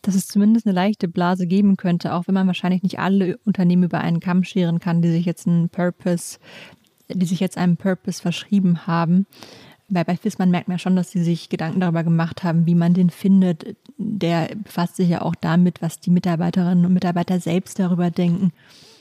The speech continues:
Und das spricht ja zumindest dafür, dass man da einen Weg gegangen ist, einen Sinn zu suchen oder einen Zweck, den irgendwie der im Unternehmen auch schon so wahrgenommen wird.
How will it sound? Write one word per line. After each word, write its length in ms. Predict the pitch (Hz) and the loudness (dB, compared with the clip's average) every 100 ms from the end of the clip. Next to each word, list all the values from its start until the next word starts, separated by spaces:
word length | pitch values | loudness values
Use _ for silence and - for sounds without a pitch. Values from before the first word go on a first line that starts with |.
| _ | _
Und 160 | - 180 | 0 0
das 140 | 180 | 0
spricht 300 | - 190 175 | -4 -6 -4
ja 100 | 180 | -4
zumindest 400 | - 185 185 180 | -4 -2 0 -2
dafür, 240 | 175 - 185 | -6 -6 -4
dass 180 | 180 - | -4 -2
man 340 | 175 175 170 _ - | 0 0 -2 _ -10
da 200 | 202 175 | -4 -2
einen 220 | 180 175 | 0 0
Weg 100 | 175 | 0
gegangen 320 | 170 170 165 | -2 0 0
ist, 320 | 180 - _ - - - _ _ _ | -2 -6 _ -20 -20 -20 _ _ _
einen 520 | - 175 175 170 160 - | -4 0 2 2 2 0
Sinn 280 | 196 180 208 | 0 4 2
zu 220 | - 196 | 0 -6
suchen 540 | 175 190 185 190 180 175 | -4 -2 0 2 0 0
oder 160 | 170 | -2
einen 260 | 170 170 170 | 0 0 0
Zweck, 500 | - - 175 - - - - _ _ _ - | -4 -6 -6 -6 -20 -20 -20 _ _ _ -6
den 380 | 196 185 180 180 | 2 4 4 2
irgendwie 420 | 190 180 190 185 | 2 2 0 -2
der 120 | 185 | -2
im 80 | 185 | 0
Unternehmen 360 | 180 180 175 | 2 2 2
auch 100 | 170 | 0
schon 180 | - 185 | 0 0
so 140 | 175 175 | 0 -2
wahrgenommen 540 | 190 170 175 175 170 | -2 0 0 0 0
wird. 340 | 185 - - | -2 -6 -10